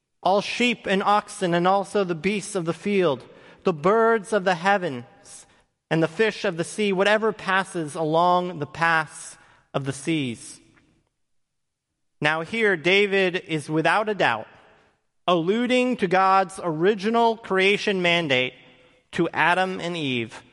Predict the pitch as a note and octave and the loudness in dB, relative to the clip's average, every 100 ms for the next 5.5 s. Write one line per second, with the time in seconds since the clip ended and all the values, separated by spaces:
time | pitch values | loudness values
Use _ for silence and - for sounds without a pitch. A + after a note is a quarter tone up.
0 | _ C#3 C#3+ D#3 D3 E3 D#3 C#3 B2+ C3+ | _ -4 -2 -2 -2 0 2 2 2 0
1 | C#3 B2+ C#3 C#3+ C#3 D3 C#3 C#3 C3 A#2+ | -8 -6 -2 -2 -4 -8 -10 -4 -2 -2
2 | A2 - - _ _ _ _ - - - | -4 -14 -20 _ _ _ _ -20 -20 -6
3 | E3 F#3 D#3+ F#3 A3+ A#3+ - G#3 G3+ A3+ | 0 0 4 4 4 2 0 -2 0 0
4 | B3 A#3+ - G#3 G3+ G#3+ G3+ D#3 D3 - | 0 -2 -4 0 2 2 0 -2 -6 0
5 | E3+ E3 D#3+ D#3 | 2 4 2 -2